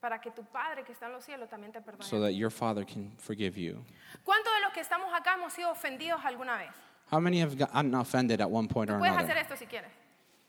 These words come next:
Speaker 1: No te hagas el que nunca te ofendiste.
Speaker 2: Don't act like you've never been offended before.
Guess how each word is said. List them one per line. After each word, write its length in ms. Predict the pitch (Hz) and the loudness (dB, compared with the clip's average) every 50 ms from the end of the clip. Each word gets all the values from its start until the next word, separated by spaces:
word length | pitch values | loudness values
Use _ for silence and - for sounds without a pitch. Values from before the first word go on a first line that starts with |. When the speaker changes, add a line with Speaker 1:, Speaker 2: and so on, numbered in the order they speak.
| _ _ _ _ _ _ - - _ _ _ - - | _ _ _ _ _ _ -20 -20 _ _ _ -8 -2
Speaker 1:
No 80 | 403 453 453 | -2 -2 0
te 80 | - 339 | 2 2
hagas 320 | 269 269 277 262 254 254 | 2 2 2 0 -2 -4
el 80 | 240 233 | -8 -10
que 80 | - 233 | -10 -10
nunca 240 | 226 233 226 226 | -8 -6 -6 -6
te 60 | - 226 | -6 -8
ofendiste. 300 | 214 - 196 190 - - | -12 -12 -16 -4 4 8
Speaker 2:
Don't 260 | 175 202 202 208 196 | 10 12 12 12 12
act 220 | 185 180 175 - | 12 10 10 10
like 160 | 170 147 151 | 8 8 8
you've 120 | 143 139 135 | 6 4 6
never 220 | 143 131 123 123 | 6 6 6 6
been 140 | 107 123 117 | 6 6 4
offended 360 | 110 - 120 113 104 101 95 | 4 4 2 2 2 0 0
before. 360 | 90 95 92 101 87 76 - | 0 -2 -2 -2 -4 -4 -4